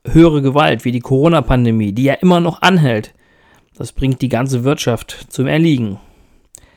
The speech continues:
Was nützt dann all mein Gefasel über Mitarbeiter, über Motivation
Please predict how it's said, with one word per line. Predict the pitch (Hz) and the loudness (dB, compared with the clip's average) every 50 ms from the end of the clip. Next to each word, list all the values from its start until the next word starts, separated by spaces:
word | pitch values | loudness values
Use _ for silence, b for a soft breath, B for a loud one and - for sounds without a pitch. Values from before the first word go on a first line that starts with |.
| b b b b b b b b | b b b b b b b b
Was | - 110 110 - | -6 -4 -2 2
nützt | 151 190 214 - - - - | 2 2 2 0 -4 -4 -2
dann | 175 165 165 160 160 165 - _ | -2 0 0 -2 -2 -4 -6 _
all | - 127 143 165 190 | -2 0 0 0 0
mein | 185 170 165 165 160 | 0 0 0 0 -2
Gefasel | 143 131 - - - 143 - - 180 160 156 165 165 165 160 160 151 - - - - _ | -2 -4 -4 -4 -4 -4 -2 -2 -2 -2 0 2 4 4 4 4 2 0 -4 -8 -14 _
über | - 147 143 139 139 135 131 131 123 - - _ - | -6 -4 -2 0 0 0 0 -2 -4 -6 -12 _ -12
Mitarbeiter, | - 120 120 143 180 190 220 190 170 165 160 156 160 156 160 151 151 147 147 147 90 - _ _ _ _ _ _ - | -10 -6 -2 -2 0 2 2 0 2 2 0 0 0 0 0 0 0 0 0 -2 -6 -10 _ _ _ _ _ _ -6
über | 139 131 123 127 120 120 | -4 -2 0 0 0 0
Motivation | 120 131 143 147 - 135 131 123 - - - 165 165 170 180 175 175 170 170 | 0 -2 -2 -2 -2 -2 -2 -2 -4 -2 2 4 4 4 4 4 2 2 0